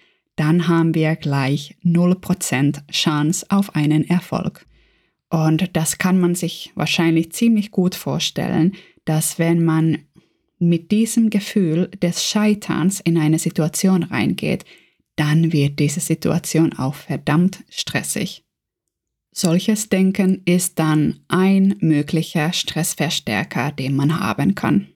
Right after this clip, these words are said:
Daher meine Bitte an dich, dass du darauf achtest, falls du mal so Ansätze mitbekommst, wie so ein, so ein, so ein negativer Strudel sich anfängt zu bilden. Also wenn,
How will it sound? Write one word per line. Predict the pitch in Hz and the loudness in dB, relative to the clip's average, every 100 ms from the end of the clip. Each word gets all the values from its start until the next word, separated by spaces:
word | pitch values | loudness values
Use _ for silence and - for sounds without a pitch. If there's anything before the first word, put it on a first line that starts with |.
| _ _ _ _ _ _ _ _ _ | _ _ _ _ _ _ _ _ _
Daher | 185 196 208 202 - | -2 2 2 2 2
meine | 180 175 175 | 2 2 2
Bitte | 196 226 190 | 0 -2 -2
an | 151 165 | 0 2
dich, | 175 180 - | 2 -2 -4
dass | 165 170 - | -2 -2 -2
du | - 165 156 160 | -2 0 2 0
darauf | 170 165 165 165 - | 0 0 -2 -2 -2
achtest, | 208 214 - 175 196 - - _ _ _ _ _ | -2 -4 -4 0 0 -4 -16 _ _ _ _ _
falls | - 202 214 226 - - | -2 0 0 -2 -8 -4
du | 196 | 0
mal | 190 185 185 | 2 2 2
so | 185 | -2
Ansätze | 180 185 220 214 180 - - 165 | 0 2 2 2 -4 -4 -2 0
mitbekommst, | 165 165 170 - - 160 175 - 185 | 0 -2 -8 -6 -2 -2 -2 -2 0
wie | 170 170 | 2 2
so | 165 175 165 | 0 0 0
ein, | 147 147 151 160 - _ _ _ | 0 2 2 0 -6 _ _ _
so | - 170 | -2 0
ein, | 170 165 160 - | 2 0 -2 -6
so | - | 0
ein | 170 165 | 2 4
negativer | 175 185 175 - 170 156 147 139 143 143 | 2 0 -4 -2 0 0 0 -2 -2 -4
Strudel | - - - - 202 196 160 147 156 | -6 -8 -6 0 2 2 0 -2 -6
sich | - 160 - 156 | -4 -6 -4 0
anfängt | 160 160 160 160 | 0 2 0 -2
zu | - 170 | -2 -2
bilden. | 160 156 160 - 190 196 196 | 0 2 0 0 2 2 0
Also | 175 151 | -4 -4
wenn, | 139 147 | 0 0